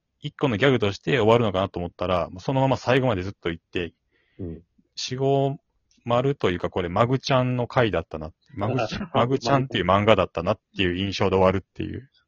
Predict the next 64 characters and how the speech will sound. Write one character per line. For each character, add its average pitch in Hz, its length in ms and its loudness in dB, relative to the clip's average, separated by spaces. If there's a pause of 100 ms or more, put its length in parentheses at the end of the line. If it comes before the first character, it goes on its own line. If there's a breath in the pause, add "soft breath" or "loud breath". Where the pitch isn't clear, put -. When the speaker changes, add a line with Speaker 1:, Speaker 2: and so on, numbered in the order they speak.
Speaker 2:
マ 101 120 -6
グ 139 80 -8
ち 156 100 -8
ゃ 151 40 -2
ん 147 60 -4
の 143 100 0
リ 139 120 -4
ズ 117 80 -6
ム 85 80 -6
と - 80 -18
四 - 120 -8
五 104 80 -4
丸 110 160 -4
の 107 100 -4
リ 110 120 -4
ズ 104 100 -6
ム 87 100 -8
が - 140 -10
微 98 80 -10
妙 117 140 -6
に 117 100 -8
混 92 140 -4
ざ 92 100 -8
っ - 60 -12
て - 140 -20
る 80 80 -20
か - 80 -20
も - 100 -20
し - 140 -20
れ - 60 -20
な - 60 -20
い。 - 0 - (1300 loud breath)
Speaker 1:
だ 104 100 -6
か 98 100 0
ら、 85 240 -4
Speaker 2:
う 98 40 -18
ん。 - 120 -18 (320)
Speaker 1:
神 127 300 -4
木 - 140 -16
先 135 240 -2
生、 98 120 -4
ほ 107 120 0
ぼ 110 80 0
半 123 280 0
分 123 200 0
書 95 100 2
い 85 40 -2
て 82 100 -4
る 82 60 -8
っ - 20 -14
て 82 120 -12
感 82 140 -8
じ 87 80 -16
で - 60 -20
す - 80 -10
ね、 110 100 -4
Speaker 2:
そ - 60 -14
う - 40 -14
で 127 60 -16
す 90 60 -14
よ 82 60 -14
ね。 76 80 -20
Speaker 1:
こ - 60 -20 (200)
れ。 - 80 -20